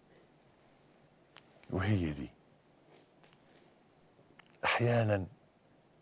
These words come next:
يجي واحد كان بيدخن ويمشي مع بنات ويعمل حاجات وحشة، ويبدأ ي-، يلتزم، وأول مرة يدخل المسجد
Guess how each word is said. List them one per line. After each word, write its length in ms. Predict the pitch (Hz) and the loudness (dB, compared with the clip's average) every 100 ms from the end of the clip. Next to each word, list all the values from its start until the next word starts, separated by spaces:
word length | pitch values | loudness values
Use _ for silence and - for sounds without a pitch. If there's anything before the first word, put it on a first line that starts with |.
| _ - - - - - - - - | _ -20 -20 -20 -20 -20 -20 -20 -10
يجي 280 | - 120 110 | 2 4 4
واحد 380 | 113 127 - 98 - - - - - - - - | 4 4 2 -2 -4 -20 -20 -20 -20 -20 -20 -6
كان 200 | - 104 | 2 4
بيدخن 720 | 90 92 113 - - 95 85 76 - _ | 6 6 4 2 0 -2 -2 -6 -14 _
ويمشي 380 | 95 110 104 98 | 4 6 4 0
مع 160 | 85 87 | 0 2
بنات 500 | 87 90 92 87 85 - - - _ _ _ _ _ _ _ _ - - | 2 4 2 2 -2 -14 -20 -20 _ _ _ _ _ _ _ _ -20 -2
ويعمل 360 | 95 110 104 92 | 6 6 6 2
حاجات 300 | 92 98 - | 0 -2 0
وحشة، 340 | 98 - 104 107 - _ _ _ _ - - - - - - | -2 -2 -6 -6 -16 _ _ _ _ -20 -20 -20 -20 -20 0
ويبدأ 400 | 113 143 101 117 | 4 4 6 6
ي-، 480 | 104 104 98 92 85 - - | 6 4 4 2 0 -6 -2
يلتزم، 580 | 95 95 92 107 92 80 69 - - _ - - - - - - - - - - | 2 2 4 4 4 0 -6 -16 -20 _ -20 -20 -20 -20 -20 -20 -20 -20 -20 -2
وأول 440 | - 151 127 131 127 | 6 6 6 4 4
مرة 340 | 135 - 135 | 2 2 0
يدخل 320 | 143 - 135 | 2 2 2
المسجد 640 | 123 127 131 - 139 107 | 2 2 -2 0 0 0